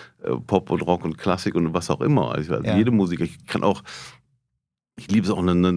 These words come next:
Speaker 1: eine, eine Punkband, die einfach um ihr Leben spielt, zu hören. Finde
Speaker 2: Ja.
Speaker 1: ich, finde ich super. Ich finde diese Energie einfach super irgendwie. Ich glaub nur, das ist für mich persönlich, ähm,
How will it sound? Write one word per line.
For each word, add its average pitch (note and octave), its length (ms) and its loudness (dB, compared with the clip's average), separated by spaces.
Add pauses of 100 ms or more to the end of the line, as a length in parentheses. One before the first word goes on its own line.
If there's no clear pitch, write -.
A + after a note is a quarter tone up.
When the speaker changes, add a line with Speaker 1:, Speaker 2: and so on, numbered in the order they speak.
(120)
Speaker 1:
eine, F2+ 220 4
eine F2+ 200 4
Punkband, B2+ 560 0
die D#2 80 2
einfach - 160 0
um G2 100 2
ihr F#2+ 100 4
Leben B2+ 280 2
spielt, E2 340 -2
zu F#2 160 2
hören. D2+ 340 2
Finde G#2 160 4
Speaker 2:
Ja. G2+ 40 2
Speaker 1:
ich, G2 140 -8
finde G#2 160 2
ich F#2+ 40 -4
super. C3 200 4
Ich - 80 2
finde A2+ 160 0
diese G#2 140 4
Energie F#2+ 420 2
einfach - 340 -2
super - 380 -10
irgendwie. C#2 260 -6 (400)
Ich - 100 -10
glaub A#2 200 6
nur, B2 80 10
das G#2+ 100 6
ist - 60 -6
für A#2+ 100 8
mich B2 280 8
persönlich, A#2+ 840 6
ähm, F#2+ 340 4